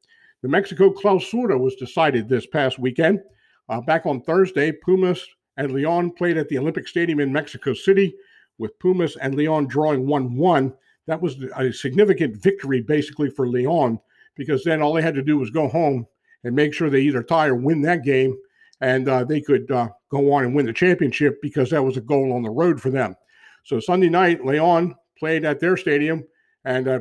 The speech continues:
Pumas didn't have a chance because Leon is, like, undefeated at home or only one loss.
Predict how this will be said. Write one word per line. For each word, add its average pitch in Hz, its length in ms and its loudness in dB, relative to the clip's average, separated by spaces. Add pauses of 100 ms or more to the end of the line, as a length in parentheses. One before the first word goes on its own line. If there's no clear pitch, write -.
(120)
Pumas 202 300 2
didn't 165 200 0
have 156 100 0
a 120 60 -4
chance 143 340 0
because 127 300 -2
Leon 151 340 2
is, 120 280 -4
like, 127 180 -2
undefeated 143 540 -2
at 127 80 0
home 135 260 0
or 117 140 0
only 156 160 0
one 131 200 0
loss. 123 380 0